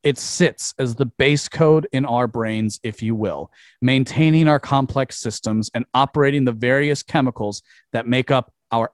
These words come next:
essence, our soul, spirit, what have you. It also contains our emotions, all of them. While our instinctual level can be managed by our higher faculties, it can exert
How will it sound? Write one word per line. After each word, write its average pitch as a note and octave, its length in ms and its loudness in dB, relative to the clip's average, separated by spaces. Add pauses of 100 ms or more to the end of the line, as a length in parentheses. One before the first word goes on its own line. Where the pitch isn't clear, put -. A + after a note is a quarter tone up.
essence, - 600 -10
our A#2 120 -2
soul, A2+ 520 -2
spirit, G#2+ 560 -4
what G#2+ 180 -4
have G2 320 -4
you. - 80 -20 (920)
It D3+ 120 2
also G3+ 320 2
contains A2 460 -2
our B2+ 140 2
emotions, C#3+ 640 0 (260)
all D3 220 6
of G2+ 100 -2
them. D#2+ 220 -14 (840)
While B2+ 220 2
our C3 80 2
instinctual F3 540 2
level B2+ 340 2 (340)
can F#3+ 360 2
be G3 140 2
managed D#3 500 0
by A#2 160 -2
our A2+ 120 -2
higher A#2 300 -2
faculties, C3+ 720 -2 (340)
it D3 140 -2
can E3+ 140 4
exert C3 380 2